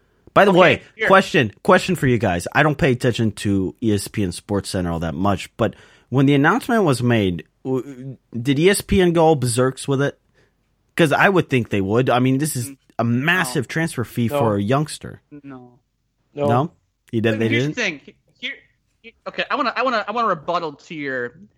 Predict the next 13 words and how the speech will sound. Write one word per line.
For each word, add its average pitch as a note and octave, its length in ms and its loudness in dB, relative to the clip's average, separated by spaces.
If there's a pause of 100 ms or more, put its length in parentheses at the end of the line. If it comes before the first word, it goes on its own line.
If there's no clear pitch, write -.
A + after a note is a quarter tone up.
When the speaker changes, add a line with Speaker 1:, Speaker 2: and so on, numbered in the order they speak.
(120)
Speaker 2:
"He's F3 220 -10
attached E3+ 320 -6
to C#3+ 60 -20
Chelsea, C#3 400 -6
therefore C3+ 300 -8
it's - 200 -20
a B2+ 40 -16
big A#2+ 220 -10
deal. A#2+ 200 -8
People C3+ 220 -6
will B2+ 40 -6
take C3+ 220 -6
notice." A#2+ 360 -8